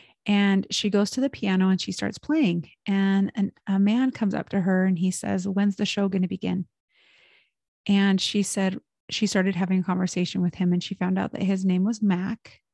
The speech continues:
and that he was ninety-nine years old,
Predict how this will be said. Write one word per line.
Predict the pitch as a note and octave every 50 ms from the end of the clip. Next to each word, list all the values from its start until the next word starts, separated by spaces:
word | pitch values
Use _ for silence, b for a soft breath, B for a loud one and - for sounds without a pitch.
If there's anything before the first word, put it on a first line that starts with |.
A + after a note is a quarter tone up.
| _ b b b b b b b b
and | - F#3+ F#3+
that | - F#3+
he | F3 G3+
was | F#3+ F#3+ F#3 F3+
ninety-nine | F#3+ F#3+ F#3 F#3+ G3 G#3+ G#3+ A3+ A3 A#3 A#3+
years | B3 C4 C4+ A#3+
old, | G#3 F3 F3 F3 F3+ F#3+ -